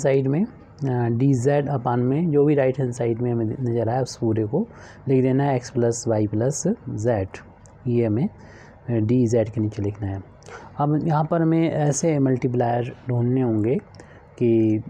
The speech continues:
ये, अ, इनका sum किसी तरीके से किया जाए multiplier के साथ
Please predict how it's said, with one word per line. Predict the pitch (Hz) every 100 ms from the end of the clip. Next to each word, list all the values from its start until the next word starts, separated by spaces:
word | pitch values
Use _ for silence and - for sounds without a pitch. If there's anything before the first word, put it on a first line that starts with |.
| - 147
ये, | 120 123 117 120
अ, | 160 - - 127 117 110 110 110 107 - - - - - - 131
इनका | 147 131 120 120 120 110 - - - - -
sum | - - 127 123 120 117 -
किसी | 127 123
तरीके | 113 113 107 113
से | 113
किया | 110 110
जाए | 104 131 - - -
multiplier | 120 120 110 117 120 110 107
के | 120
साथ | 107 110